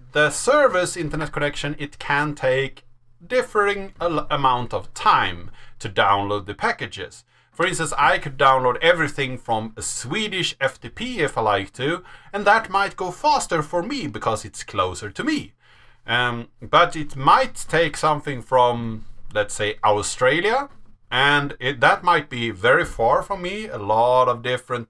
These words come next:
endpoints that it needs to go through. And maybe the server, on the other hand, has a low, uh, internet or a small internet connection, so it ta-, might take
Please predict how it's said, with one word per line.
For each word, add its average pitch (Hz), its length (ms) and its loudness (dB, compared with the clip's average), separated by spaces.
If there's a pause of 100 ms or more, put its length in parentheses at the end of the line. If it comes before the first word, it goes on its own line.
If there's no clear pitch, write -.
(140)
endpoints 135 800 -2
that 120 220 0
it 117 160 -16
needs 123 340 -8
to 117 60 -14
go 117 280 0
through. 175 500 -2 (580)
And 208 180 4
maybe 220 260 2
the 214 120 2
server, 269 540 4
on 185 120 0
the 180 140 -4
other 196 320 4
hand, 127 360 4
has 120 460 2 (400)
a 135 120 -2
low, 127 580 6 (120)
uh, 113 260 4
internet 117 500 -2
or 131 240 6
a 123 60 2
small 143 440 2
internet 117 420 -4
connection, 135 680 -2 (100)
so - 120 -6
it 139 140 -6
ta-, - 240 -2
might 113 420 2
take 98 300 -4